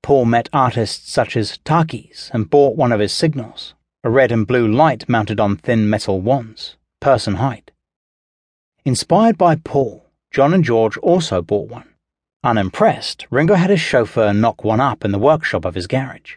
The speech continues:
Paul called them Peter and Gordon because the red light was the shorter of the two. Peter had red hair, typical Beatle irreverent humour. Gallery owner Robert Fraser introduced him to a number of his artists,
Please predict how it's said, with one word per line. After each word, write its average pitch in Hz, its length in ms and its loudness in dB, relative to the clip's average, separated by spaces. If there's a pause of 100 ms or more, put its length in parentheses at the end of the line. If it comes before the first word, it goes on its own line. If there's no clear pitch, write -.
(800)
Paul 254 280 4
called 185 240 2
them 156 240 0
Peter 117 320 -2
and 104 240 -4
Gordon 160 460 2 (180)
because 127 260 -4
the 120 80 -2
red 190 220 2
light - 320 -8
was 120 100 -6
the 139 80 -2
shorter 175 440 0
of 98 120 -6
the - 80 -10
two. 110 240 -12 (460)
Peter 156 220 0
had 104 200 -2
red 101 180 0
hair, 135 340 -4 (420)
typical 131 480 0
Beatle 117 480 -2
irreverent 110 460 0
humour. 139 320 -2 (1040)
Gallery 208 360 4
owner 101 300 -2
Robert 107 300 -2
Fraser 120 580 0
introduced 120 480 -2
him 123 120 0
to 139 120 0
a 131 60 2
number 104 280 0
of 98 140 -6
his 101 100 -4
artists, - 800 -4